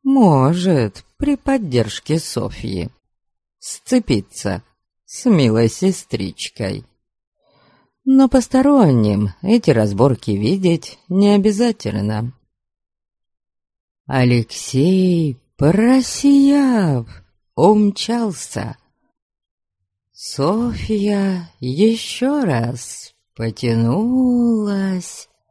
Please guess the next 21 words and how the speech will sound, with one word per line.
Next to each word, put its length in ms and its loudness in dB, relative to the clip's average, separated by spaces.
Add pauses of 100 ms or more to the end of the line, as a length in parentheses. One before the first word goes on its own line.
(680)
и 180 2
отправилась 1200 0 (240)
на 260 2
занятия. 960 0 (1000)
А 160 0
то 160 0
как 320 -2
же, 260 -10 (800)
обнаружив, 920 2
что 220 -2
в 60 0
этом 340 2
теле 420 2
мозг 800 0 (440)
работает 920 0
на 160 4
порядок 640 0
лучше, 680 -2 (560)
она 280 2
стала 460 2
искать, 640 -2